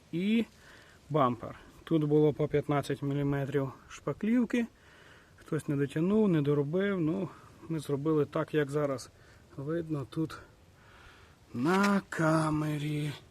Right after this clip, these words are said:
Так воно все гарненько зроблено. Плюс була виконана ще поліровка повністю по кругу, щоб господар цієї автівочки був задоволений і посміхався.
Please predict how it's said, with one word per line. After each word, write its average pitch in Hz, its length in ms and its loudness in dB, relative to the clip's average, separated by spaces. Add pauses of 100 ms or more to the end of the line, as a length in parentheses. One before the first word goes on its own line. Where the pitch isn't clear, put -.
(1080)
Так 147 220 -14
воно 139 200 -10
все 135 340 -12 (220)
гарненько 147 680 -6 (440)
зроблено. 175 680 -2
Плюс 151 140 -2
була 143 280 -2
виконана 143 540 0
ще 135 240 -6 (640)
поліровка 151 520 2
повністю 139 600 2
по - 140 -6
кругу, 214 420 4 (2500)
щоб 175 340 0 (1000)
господар 160 560 -4
цієї 165 360 0
автівочки 165 680 0
був 156 420 0
задоволений 160 1080 4
і 151 40 2
посміхався. 156 1000 2